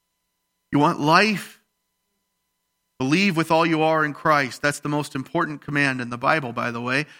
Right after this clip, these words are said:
He says, "You shall love the Lord your God with all your heart, with all your soul, and with all your mind." Love him with all you are.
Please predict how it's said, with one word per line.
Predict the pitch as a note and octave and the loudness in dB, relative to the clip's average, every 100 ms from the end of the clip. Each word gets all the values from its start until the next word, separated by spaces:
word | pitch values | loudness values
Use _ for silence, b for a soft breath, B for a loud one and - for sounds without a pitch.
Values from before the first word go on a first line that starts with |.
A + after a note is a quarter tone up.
| B B | B B
He | C#3 | -4
says, | C3+ C#3 C3+ | 0 -2 -2
"You | |
shall | D3 D3 | -2 0
love | C#3 E3 | 4 2
the | D#3+ | 2
Lord | D3+ D3+ D3+ | 0 0 0
your | C#3+ | 0
God | C#3+ D3+ D3+ | 2 2 2
with | C#3 | 0
all | C#3+ | 0
your | D3 C#3 | 2 0
heart, | C3+ E3 E3 | 2 0 0
with | C#3 | -2
all | C#3+ C#3+ | -2 -2
your | C3+ | -2
soul, | C3 - D3 D3 | -6 -6 -4 -2
and | C3+ | -4
with | B2 | -6
all | C3+ C3+ | -4 -2
your | B2+ | -4
mind." | A#2 B2+ B2+ A#2 A2 _ _ _ _ _ _ _ _ _ _ _ _ _ _ _ - | -4 -4 -4 -6 -12 _ _ _ _ _ _ _ _ _ _ _ _ _ _ _ 0
Love | D3+ | 2
him | D#3 | 2
with | C#3+ B2+ - | -2 -4 -4
all | C#3 C#3 C3+ | -2 0 -2
you | B2 B2 B2 A#2+ - - | -6 -8 -10 -10 -14 -10
are. | C3 B2+ A#2 A2 - | -8 -6 -8 -10 -16